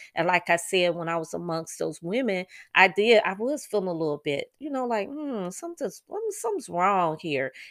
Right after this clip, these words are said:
And then two, you know, when we're scared or if we p-, approaching danger of something's not right, you know, you get that feeling in your stomach. Oh yeah, that is, that's important that we really, and it's called gut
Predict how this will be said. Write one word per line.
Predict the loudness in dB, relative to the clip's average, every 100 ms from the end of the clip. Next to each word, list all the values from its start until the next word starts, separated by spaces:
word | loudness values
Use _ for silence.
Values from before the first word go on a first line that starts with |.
| -8
And | 0
then | 0 0
two, | -2 0 0 0
you | 0
know, | 2 2
when | 0
we're | 2 -2 -2
scared | -4 0 4 4 4
or |
if | 0
we | -2 -6 -6 -18 _ -2
p-, | -2
approaching | 0 2 2 2 -4 0
danger | 2 2 -2 0 0
of | 0 -4
something's | -2 -4 0 -2 0
not | -2 0
right, | 2 2 2
you | 0
know, | 2 0
you | 0 0
get | 0 2
that | 2 2
feeling | 2 4 4 2
in | -4
your | -4
stomach. | -6 -2 0 0 -4 -8 -20 -20 -2
Oh | 4 4 4
yeah, | 2 2 2 4 4 4
that | 2 4
is, | 2 4
that's | 2 2
important | -2 4 4 4 0
that | -2
we | -2 -4 -6 -8
really, | -2 2 2 4
and | 4
it's | 2 2
called | 4 4 2
gut | 0